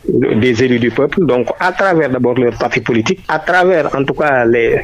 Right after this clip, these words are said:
euh, certaines alliances qu'ils peuvent trouver avec d'autres partis politiques, à travers, en fait, euh, l'hémicycle, c'est-à-dire le Parlement ou bien le Sénat, à essayer de tout mettre en œuvre afin que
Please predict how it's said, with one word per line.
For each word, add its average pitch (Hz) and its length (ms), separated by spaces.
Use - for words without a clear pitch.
euh, 131 240
certaines 165 560
alliances 135 400
qu'ils 165 160
peuvent 135 200
trouver 123 280
avec 123 280
d'autres 151 240
partis 127 280
politiques, 113 440
à 147 80
travers, 165 440
en 156 120
fait, - 320
euh, 120 340
l'hémicycle, 165 640
c'est-à-dire 127 480
le 117 80
Parlement 120 500
ou 120 100
bien 123 180
le 110 100
Sénat, 107 360
à - 200
essayer 127 600
de 143 160
tout 226 380
mettre 147 340
en 123 220
œuvre 110 280
afin 151 280
que 113 1120